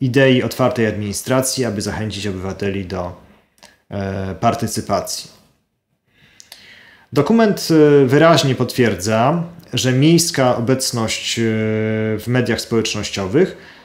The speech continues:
funkcjonuje na zasadzie moderowanej dyskusji online. Do zarządzania poszczególnymi mediami mają być wyznaczeni moderatorzy zatwierdzeni przez zarządcę miasta.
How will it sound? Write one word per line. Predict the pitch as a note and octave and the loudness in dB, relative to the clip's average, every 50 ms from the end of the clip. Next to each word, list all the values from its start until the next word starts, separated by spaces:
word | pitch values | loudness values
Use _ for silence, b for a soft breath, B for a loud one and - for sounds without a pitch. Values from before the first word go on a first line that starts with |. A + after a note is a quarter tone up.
| B B | B B
funkcjonuje | B - G3 F3 - - E3 D3+ D3+ D#3 D#3+ D#3 D3+ | B 0 0 0 0 0 0 2 4 6 6 6 4
na | C3+ B2+ | 4 2
zasadzie | A#2 B2+ A#2+ - C3+ C3+ B2 C3 A#2+ | 0 0 0 0 0 0 0 0 0
moderowanej | A#2 B2+ D3 D3 D#3 D3 C3+ C3 A#2+ A2 B2+ B2+ B2+ B2+ B2 A#2 | 2 2 2 4 4 4 6 4 4 4 2 2 2 2 0 0
dyskusji | G2+ G#2+ - - - G#2 G2 - - - | 0 -2 -4 -4 -4 -6 -6 -6 -6 -6
online. | A2 G#2+ A2+ A2+ G#2 F#2 E2+ C#2+ C2+ - - _ _ _ _ _ _ _ _ _ B B B B B B B B B B B B | -6 -4 -2 -2 -2 -2 -4 -6 -10 -14 -20 _ _ _ _ _ _ _ _ _ B B B B B B B B B B B B
Do | C#3 | 2
zarządzania | C3+ C#3+ D3 C#3 D#3+ D#3 D3+ F#3+ G3+ F#3 E3 | 2 4 4 4 4 2 4 4 2 2 2
poszczególnymi | - D3+ - - D#3 C3+ D3+ D3+ D3+ D3 C3+ B2 | 0 -2 -2 0 0 2 2 4 4 4 2 2
mediami | A2+ A2+ G#2 F#2+ A2+ A#2 A#2+ C3+ D#3 E3 D3+ | 0 0 0 0 0 0 2 2 2 0 2
mają | C3+ B2+ B2+ B2 A#2 | 2 0 0 0 0
być | A#2+ A2+ A2 | -2 -2 -4
wyznaczeni | A2 A#2 A2 A#2+ A#2+ A#2 - B2 A#2 A#2 A#2 A#2 A#2 A2+ - B B B B B | -4 -4 -4 -4 -4 -2 -2 -2 -2 -2 -2 -2 -2 -4 -8 B B B B B
moderatorzy | B B2+ C#3 C3+ C#3 C3 B2 A#2 - G#2+ G2+ F#2+ F#2 G#2+ B2+ D#3+ G#3 G3 E3+ | B 2 4 4 4 4 4 4 2 0 0 0 2 2 4 4 4 4 2
zatwierdzeni | D#3+ F#3 E3+ - - C3 A#2+ C3 C3+ C#3 D3 | 0 -2 -2 0 -2 -2 0 0 0 0 0
przez | C#3 - C3+ B2+ A2+ | -2 -2 -2 -2 -2
zarządcę | A#2+ A2+ G#2 G#2+ G#2 G2+ - - A#2+ | -2 -2 -2 -4 -4 -6 -6 -6 -4
miasta. | A#2 A2+ G2+ - - - - - - | -4 -2 -4 -4 -4 -8 -10 -12 -16